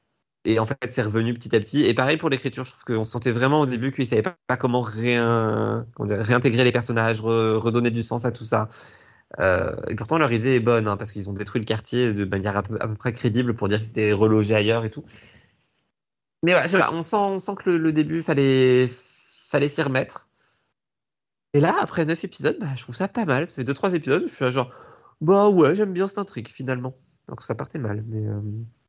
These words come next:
on retrouve des anciens et tout, c'est sympa. Bref, regardez Plus belle la vie si vous avez aimé Plus belle la vie, sinon c'est pas très utile.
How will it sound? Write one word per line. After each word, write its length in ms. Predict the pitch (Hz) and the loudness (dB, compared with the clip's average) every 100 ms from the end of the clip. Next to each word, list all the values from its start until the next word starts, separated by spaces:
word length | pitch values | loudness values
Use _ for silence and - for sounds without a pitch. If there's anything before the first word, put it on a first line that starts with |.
| _ _ _ - | _ _ _ -2
on 100 | 113 | 0
retrouve 260 | 113 - 117 | -2 -4 0
des 220 | 117 117 | 2 2
anciens 680 | 110 - - 92 98 104 | 2 2 2 2 2 0
et 40 | 101 | -2
tout, 200 | - 143 | -4 -4
c'est 120 | 143 | -2
sympa. 320 | - 127 - - _ _ _ _ _ _ _ _ _ _ _ _ - - - | -2 -2 -4 -14 _ _ _ _ _ _ _ _ _ _ _ _ -16 -16 -2
Bref, 180 | 107 110 | 0 4
regardez 260 | 104 98 | 4 4
Plus 100 | 98 | 2
belle 160 | 101 90 | 0 0
la 80 | 82 | -2
vie 100 | 101 | -2
si 160 | - | -4
vous 180 | 98 92 | -4 0
avez 240 | 87 87 87 | 0 0 0
aimé 140 | 90 | 0
Plus 120 | 95 - | -2 -2
belle 120 | - | -2
la 80 | 92 | 0
vie, 240 | 101 95 113 | 0 -2 -4
sinon 360 | - - 98 107 - 123 127 127 _ _ _ | -6 -6 -8 -10 -16 -18 -18 -20 _ _ _
c'est 120 | - - | -8 -6
pas 80 | |
très 260 | - - - | -6 -6 -6
utile. 320 | - - - | -6 -6 -6